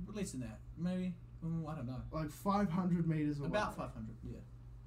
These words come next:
Speaker 2: And he, he was like,
Speaker 1: On my, on my S twenty-one.
Speaker 2: Yeah, on his, on his phone, and we were calling. He was like, "All right, I'll take a photo of you.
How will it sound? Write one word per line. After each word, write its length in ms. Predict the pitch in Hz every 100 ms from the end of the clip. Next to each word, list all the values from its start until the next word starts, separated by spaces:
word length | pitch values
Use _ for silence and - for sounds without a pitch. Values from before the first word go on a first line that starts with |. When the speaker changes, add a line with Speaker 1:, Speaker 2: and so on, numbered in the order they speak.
| - -
Speaker 2:
And 200 | 151 151
he, 480 | 170 196 196 196 294 -
he 120 | 151 175
was 160 | 165
like, 180 | 160 143 175
Speaker 1:
On 140 | 214
my, 200 | 220 208 -
on 140 | 208
my 140 | 226 190
S 180 | 180 -
twenty-one. 480 | 185 160 131 120 120
Speaker 2:
Yeah, 120 | 156 151 147 147
on 100 | 160
his, 220 | 165 160
on 80 | 151
his 140 | 165
phone, 420 | - 160 131 123 120 -
and 100 | 151
we 80 | 170
were 100 | 175
calling. 580 | 185 185 160 135 151 160
He 60 | 151
was 100 | 139
like, 140 | 127 -
"All 60 | 147
right, 120 | 139
I'll 140 | 147 160
take 160 | 165 175
a 40 |
photo 380 | 202 - 131 135
of 260 | 127 127 127
you. 300 | 127 107